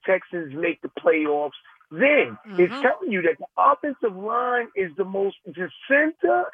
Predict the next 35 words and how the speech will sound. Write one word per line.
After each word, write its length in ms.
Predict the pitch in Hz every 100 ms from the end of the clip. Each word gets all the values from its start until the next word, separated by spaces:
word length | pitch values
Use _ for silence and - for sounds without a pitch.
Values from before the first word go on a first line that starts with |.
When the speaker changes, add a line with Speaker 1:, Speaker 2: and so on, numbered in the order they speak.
| -
Speaker 1:
and 260 | 415 185
the, 180 | 170 147 139
the 160 | 175 160 -
offensive 720 | 220 262 269 269 226 220 202 - - - _ -
ta-, 200 | 226 240 185
guards 500 | 190 208 247 262 285 466
and 140 | 185
the 60 | 180 -
tackle, 280 | 220 247 262
you 180 | 247
have 340 | 233 240 254 -
to 60 | 262
have 240 | 240 226
a 80 | 185
block. 420 | 202 208 220 208 _ - _
And 160 | 185 185
then 260 | 190 185 - _ -
I 140 | 170
was 160 | 175 143
talking, 260 | 214 202 196 -
I 80 | 170
was 120 | 170 -
thinking 220 | 196 185
about 340 | 180 180 170
how, 400 | - 180 170 160 -
Speaker 2:
Great 240 | 190 190
point. 240 | 170 170
Speaker 1:
um, 160 | 160 156
back 280 | 147 180 190
in, 260 | 180 160 -
uh, 160 | 143 131 - -
two 180 | 208 175 -
thousand, 560 | 180 175 156 151 143 _ - 175
uh, 220 | 143 131 - _ _
maybe 420 | 170 165 196 165